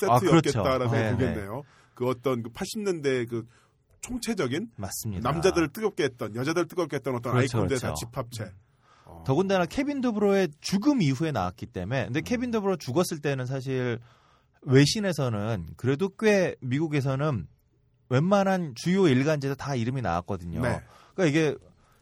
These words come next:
Speaker 1: 지금은 인기 없어도 만약에, 아, 이렇게 얘기하면 돌아가신 분이니까 좀 그렇지만 만약에, 어,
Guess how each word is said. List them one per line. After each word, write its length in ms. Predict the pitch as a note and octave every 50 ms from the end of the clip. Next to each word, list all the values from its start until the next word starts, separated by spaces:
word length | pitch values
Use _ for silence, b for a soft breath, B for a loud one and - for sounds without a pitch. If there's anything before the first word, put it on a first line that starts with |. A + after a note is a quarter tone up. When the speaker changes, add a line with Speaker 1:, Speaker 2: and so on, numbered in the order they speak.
| _ _
Speaker 1:
지금은 400 | - D#3+ E3 F3+ A#3+ A3+ G#3 F#3
인기 220 | D#3+ D3 C#3+ -
없어도 300 | C3 A2+ - C#3+ A#2+ C3
만약에, 380 | B2 A2 G2 F#2+ F#2+ F#2 F2+ D#2
아, 80 | A#1 E2
이렇게 340 | E2 F2 F2+ G#2 - - C#3+
얘기하면 260 | C3 C3+ C3 B2+ A#2
돌아가신 480 | - G#2+ G2+ A2 G#2+ A2+ A#2 A#2 A2+ G2
분이니까 400 | G2+ G2 F#2+ F2+ - - F#2 F2+
좀 160 | - F#2+ F2+
그렇지만 600 | - G#2 G2 E2+ - - F2 E2+ F#2+ G#2 F#2 D2 - _ b b b b b b b b b
만약에, 800 | F#2 F#2+ G#2 A#2+ B2+ A#2+ A2 F#2 D#2+ E2+ G2+ G#2 F2 C#2+ C#2 C#2 - _
어, 960 | - - D#2+ D2 C#2+ C2+ C2 - - - B1+ - - - - - - -